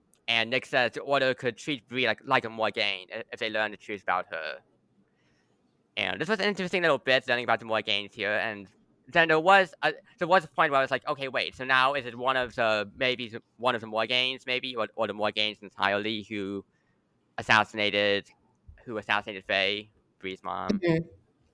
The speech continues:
Speaker 2: Right.
Speaker 1: And then,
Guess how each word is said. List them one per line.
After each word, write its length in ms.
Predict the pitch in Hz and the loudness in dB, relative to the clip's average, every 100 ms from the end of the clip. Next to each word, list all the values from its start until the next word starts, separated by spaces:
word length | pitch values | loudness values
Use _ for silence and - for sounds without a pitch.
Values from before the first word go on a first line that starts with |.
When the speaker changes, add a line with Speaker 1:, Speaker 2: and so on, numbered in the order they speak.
| - | 6
Speaker 2:
Right. 300 | 165 - - - _ _ - _ _ _ _ - - - _ _ - - _ _ _ _ - _ - | 8 8 2 -8 _ _ -20 _ _ _ _ -10 -10 -12 _ _ -20 -20 _ _ _ _ -20 _ -14
Speaker 1:
And 80 | - | -4
then, 360 | 98 95 98 | -4 -4 -8